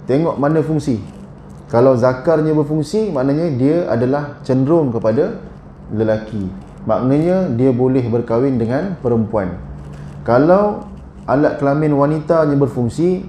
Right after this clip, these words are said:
dengan keluar darah haid, maknanya dia adalah perempuan dan dia boleh berkahwin dengan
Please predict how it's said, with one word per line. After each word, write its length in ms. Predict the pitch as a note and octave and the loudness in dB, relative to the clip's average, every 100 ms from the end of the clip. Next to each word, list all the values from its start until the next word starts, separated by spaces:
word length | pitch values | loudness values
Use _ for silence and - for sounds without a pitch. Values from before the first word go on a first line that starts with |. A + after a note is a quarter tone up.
| - | -4
dengan 600 | C3 C#3 D3 C#3+ B2 G#2+ | 0 0 0 0 -2 0
keluar 440 | C#3 C#3 B2+ A#2 | 2 4 4 2
darah 240 | A#2 A2 - | 0 -2 -2
haid, 240 | A#2+ E3+ - - - - - | 0 0 -4 -14 -18 -18 -8
maknanya 360 | A#2+ A#2+ C#3 D#3+ B2 | -2 0 0 0 0
dia 220 | B2+ E3+ D#3+ | 2 4 2
adalah 440 | A#2 A#2+ F3 - - - - - | -2 -2 -4 -6 -14 -18 -20 -4
perempuan 640 | E3+ D#3+ C3+ A#2 G#2+ G2+ E2+ - - - | 2 4 4 2 0 -4 -4 -12 -16 -4
dan 320 | A2 C#3 D3 | 0 2 2
dia 240 | C3+ E3+ F3 | 4 4 4
boleh 440 | C3 D3 D#3 C#3 | 2 0 0 -2
berkahwin 480 | B2+ B2+ C#3+ D#3 D#3 | -2 -2 0 0 0
dengan 400 | B2+ A#2+ D#3 A#3+ | 0 0 0 -2